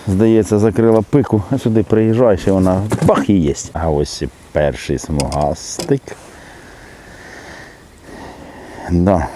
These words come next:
Що я хочу сказати? Рибу треба дочекатися. Не ранкова, не вечірня, вона якась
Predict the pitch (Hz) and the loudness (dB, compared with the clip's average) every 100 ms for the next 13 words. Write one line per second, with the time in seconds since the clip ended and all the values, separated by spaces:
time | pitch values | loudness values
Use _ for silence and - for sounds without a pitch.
0 | - - - - 113 98 92 85 - 87 | -14 -12 -4 2 2 2 -4 -6 -4 -2
1 | 80 73 80 87 95 95 85 82 80 71 | -2 -4 -6 -2 0 0 -2 0 0 0
2 | 67 69 107 113 - 95 - - 90 92 | -4 -2 -2 -2 -4 -4 -4 -2 -2 -2
3 | - 87 80 82 - 80 - - - - | -4 -4 -2 -4 -2 -2 -2 -8 -8 -10
4 | - - 117 135 127 101 98 90 87 90 | -8 0 2 4 2 2 2 2 0 -2
5 | 80 95 107 113 110 104 - 104 95 92 | 0 2 4 4 2 0 0 2 2 0
6 | 90 90 101 98 101 - | 0 0 0 -2 -4 -6